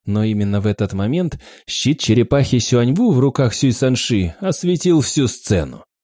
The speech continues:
Странный свет начал искривлять поверхность щита.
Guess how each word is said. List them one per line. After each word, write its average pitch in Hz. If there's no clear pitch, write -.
Странный 110
свет 131
начал 135
искривлять 139
поверхность 123
щита. 92